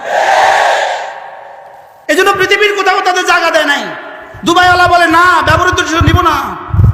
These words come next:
আমেরিকা বলে, "না, ব্যবহৃত টিস্যু নিতাম না।" কানাডা বলে, "না, না, ব্যবহৃত টিস্যু আমরা নেই না।" ব্যবহৃত টিস্যু ব্যবহার করে কারা? ও যারা কি করে? যারা গরুর পেশাব পান করে, তারাই ব্যবহৃত টিস্যু ব্যবহার করে। এই জন্য এখানেই তোদের দাফন হবে।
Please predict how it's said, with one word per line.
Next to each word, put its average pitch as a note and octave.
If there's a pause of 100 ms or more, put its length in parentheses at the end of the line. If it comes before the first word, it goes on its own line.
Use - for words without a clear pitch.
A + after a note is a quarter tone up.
(320)
আমেরিকা F4+
বলে, F#4
"না, F4
ব্যবহৃত F4+
টিস্যু F4
নিতাম E4+
না।" A#3 (360)
কানাডা F4
বলে, F#4
"না, F4+
না, G4
ব্যবহৃত E4+
টিস্যু D#4+
আমরা D4+
নেই C#4
না।" B3+ (420)
ব্যবহৃত E4+
টিস্যু F4
ব্যবহার E4
করে F4
কারা? D#4+ (1900)
ও A3
যারা C4+
কি E4+
করে? C#5 (840)
যারা D4+
গরুর D#4
পেশাব D#4+
পান D4+
করে, C#4
তারাই E4+
ব্যবহৃত D4
টিস্যু B3
ব্যবহার G3
করে। - (640)
এই A#3+
জন্য D4+
এখানেই E4
তোদের D#4
দাফন A#3+
হবে। G3